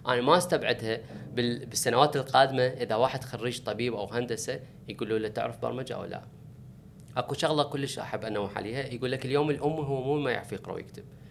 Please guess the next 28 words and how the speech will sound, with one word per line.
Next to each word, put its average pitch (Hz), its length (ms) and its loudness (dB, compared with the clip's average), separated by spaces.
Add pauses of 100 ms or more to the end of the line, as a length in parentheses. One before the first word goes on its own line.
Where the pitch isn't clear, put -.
(320)
ولا 131 180 6
ما 143 100 4
يعرف 120 200 2
يستخدم 101 400 -2
حاسبة، 95 440 -4
اليوم 107 240 -2
الأم 123 280 -4
اللي 127 220 -4
هو 117 140 -4
ما 110 100 -6
يعرف 156 280 -6
يبرمج. - 440 -6 (760)
فالبرمجة، 190 760 4 (420)
آه، 104 160 2
ستيف 139 320 2
جوبز 151 500 0
يقول، 107 480 2
آه، 101 300 -4
يقول: 104 460 -4 (200)
"كل 165 140 2
شخص - 760 -2
على 110 140 0
هذا 104 240 -2
ال-، 95 180 -6 (100)
الكرة 98 220 -8
الأرضية 104 340 -4
لازم 131 360 -4
يتعلم 143 520 -6